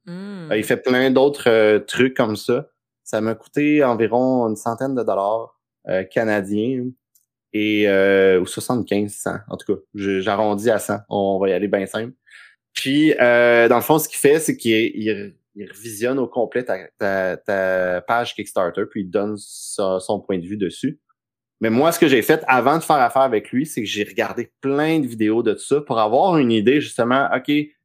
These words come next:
Speaker 2: qu'est-ce, qu'est-ce qui se fait, qu'est-ce qui se fait pas. Évidemment, il y a pas la, il y a pas le savoir, euh, parfait, là, mais il y en a fait énormément, il y en a beaucoup de, de disponibles.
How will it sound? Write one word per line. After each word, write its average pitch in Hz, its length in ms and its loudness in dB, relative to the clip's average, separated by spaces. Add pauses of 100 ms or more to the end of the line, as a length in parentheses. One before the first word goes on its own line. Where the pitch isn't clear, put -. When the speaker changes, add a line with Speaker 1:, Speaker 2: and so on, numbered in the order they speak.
(160)
Speaker 2:
qu'est-ce, 160 300 0
qu'est-ce 180 240 0
qui - 160 -10
se - 220 -4
fait, 147 240 2
qu'est-ce 131 180 0
qui - 80 -10
se - 60 -10
fait 120 120 4
pas. 151 140 2
Évidemment, 131 300 4
il 135 80 4
y - 20 6
a 107 60 4
pas 131 160 2
la, 98 500 4 (800)
il - 20 -4
y 98 40 -4
a - 20 -4
pas - 100 0
le 113 80 0
savoir, 110 460 0
euh, 104 180 4
parfait, 120 540 -4
là, 185 120 -4
mais 120 340 0
il - 60 -8
y 113 100 0
en 110 120 0
a 113 60 0
fait 151 200 -2
énormément, 123 680 0
il 147 60 0
y 127 40 0
en 95 100 -2
a 92 80 -2
beaucoup 131 480 -8
de, 101 560 -2
de 104 100 -2
disponibles. 107 680 -6